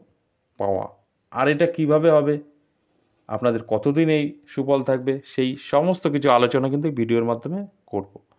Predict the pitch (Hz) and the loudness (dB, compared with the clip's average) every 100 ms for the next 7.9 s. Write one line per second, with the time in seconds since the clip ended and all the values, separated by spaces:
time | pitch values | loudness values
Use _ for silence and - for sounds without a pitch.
0 | _ _ _ - 208 156 208 202 202 156 | _ _ _ -4 0 2 4 4 4 2
1 | 151 - _ _ _ _ _ _ _ _ | 0 -12 _ _ _ _ _ _ _ _
2 | - - 180 247 254 156 123 107 - _ | -12 -2 2 2 2 -2 -2 -4 -12 _
3 | _ _ _ _ - - 120 117 113 113 | _ _ _ _ -14 -6 -4 -2 -2 -2
4 | 107 - _ _ _ _ - 104 110 110 | -4 -6 _ _ _ _ -14 -4 -2 0
5 | 127 185 180 135 127 113 110 104 123 190 | 2 2 2 2 2 0 0 -2 -2 -8
6 | - _ _ _ _ _ _ _ _ - | -16 _ _ _ _ _ _ _ _ -6
7 | 107 104 - 131 160 170 175 147 - | -6 -6 -4 0 2 4 4 2 -2